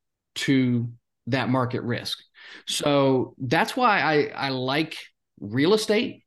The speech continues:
as kind of that, that balance, because in general, real estate, um, you know, when, when you're talking residential properties or even commercial properties,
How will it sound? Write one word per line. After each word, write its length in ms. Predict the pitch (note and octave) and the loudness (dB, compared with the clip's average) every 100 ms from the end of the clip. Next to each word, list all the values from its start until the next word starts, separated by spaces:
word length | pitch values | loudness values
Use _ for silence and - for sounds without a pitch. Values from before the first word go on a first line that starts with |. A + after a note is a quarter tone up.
| _ _ _ | _ _ _
as 360 | C3 C3+ B2+ | -4 -2 -2
kind 220 | A#2+ D3 C3+ | -2 0 2
of 60 | |
that, 280 | B2 A#2+ A#2+ | 0 -2 -4
that 240 | C3 G2+ A#2 | -4 -4 -2
balance, 680 | A#2 C3+ F3+ G3+ - - _ _ - - - - | -2 0 0 -2 -8 -14 _ _ -20 -20 -20 -2
because 760 | D3+ D3 D3+ C#3+ C#3 C3 A#2+ - _ _ _ _ _ _ _ _ - | 0 2 2 2 2 0 -2 -12 _ _ _ _ _ _ _ _ -2
in 180 | D3 D#3 | 2 4
general, 560 | F#3+ F#3 C3+ C3 - - - _ _ | 4 4 4 0 -4 -16 -20 _ _
real 240 | - C#3+ G3+ | -2 2 4
estate, 580 | F#3+ - F#3 E3 - - _ | 2 0 0 0 -4 -16 _
um, 580 | - C3 B2+ B2 A#2+ A2+ - | -4 0 2 2 2 0 0
you 120 | C#3 | 0
know, 180 | A#2+ A2+ | 0 -2
when, 380 | - C3+ C3 | -4 -2 0
when 100 | B2+ | 0
you're 80 | C3 | 0
talking 260 | A#2+ C3+ A2+ | 0 0 2
residential 460 | C3+ A#2 C#3+ F#3 | 2 2 0 0
properties 560 | D#3+ E3 D3+ D3 C#3+ C3 | 0 0 0 0 0 0
or 80 | A#2+ | -2
even 180 | A#2+ A#2 | -2 -4
commercial 380 | B2 C#3 D3 | -4 -2 -4
properties, 640 | - C3 B2+ C3 B2+ B2 | -2 0 0 0 -2 -4